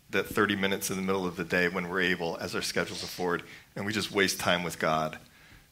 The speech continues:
maybe there's actually great benefit that comes from it. They were practicing what we would call Lectio Divina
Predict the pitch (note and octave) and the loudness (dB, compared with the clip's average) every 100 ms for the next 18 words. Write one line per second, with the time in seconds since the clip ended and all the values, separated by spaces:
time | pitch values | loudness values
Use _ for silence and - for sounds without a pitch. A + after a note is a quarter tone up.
0 | _ _ _ C3+ G2 F#2+ F#2 E2 F2+ D#2+ | _ _ _ -4 -2 0 0 2 2 2
1 | F2 E2+ E2 D#2+ D#2+ D2+ E2+ - - D#2+ | 0 0 -2 -2 -6 -6 -10 -10 -10 -6
2 | D2+ - D2 D2 - - - B2 D3+ E3 | -4 -4 -8 -10 -14 -16 4 10 10 10
3 | E3 B2+ A#2+ - B2 B2+ A#2 G#2+ G2+ G2+ | 10 10 10 8 6 4 6 6 6 4
4 | F#2+ - F#2+ F2+ F2+ - F#2 F2+ E2+ D#2+ | 4 4 4 6 2 2 2 2 0 -2
5 | D#2+ D#2 D#2+ | -4 -4 -8